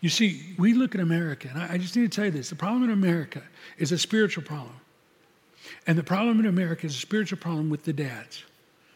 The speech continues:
You're the ones here today. You're doing a good job. You're taking it serious. But I just want you to know how important what you're doing is. If the dads in America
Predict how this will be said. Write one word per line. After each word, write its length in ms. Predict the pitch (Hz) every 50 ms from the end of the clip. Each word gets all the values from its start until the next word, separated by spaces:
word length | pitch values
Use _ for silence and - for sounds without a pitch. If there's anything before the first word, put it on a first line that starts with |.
| _ _ _ _ - - -
You're 140 | - 160 175
the 100 | 202 226
ones 200 | 220 226 220 -
here 240 | - 185 180 170 165
today. 380 | - - 156 151 147 147 139 - -
You're 140 | 156 185 196
doing 220 | 156 175 190 180
a 40 | 165
good 160 | 147 165 147
job. 300 | 131 160 143 139 143 143
You're 80 | 160 156
taking 280 | 147 - 160 143 147
it 100 | 147 127
serious. 320 | - - 151 135 123 120 -
But 100 | 156 156
I 40 |
just 120 | 180 175 185
want 180 | 208 190 -
you 80 | - 185
to 60 | 156
know 180 | 151 143 131 127 - - - - - - - - -
how 140 | 165 156
important 320 | 151 147 - - 180 175 165
what 140 | 165 147 -
you're 100 | 170 143
doing 280 | 143 156 147 139 135
is. 280 | 127 120 117 117 - - _ _ _ _ _ _ _ _ _ _ _ _ - - - - -
If 160 | 175 170 175
the 100 | 180 160
dads 560 | 143 202 208 226 233 220 180 143 123 - - -
in 60 | 156
America 460 | 151 147 143 131 127 127 - - 139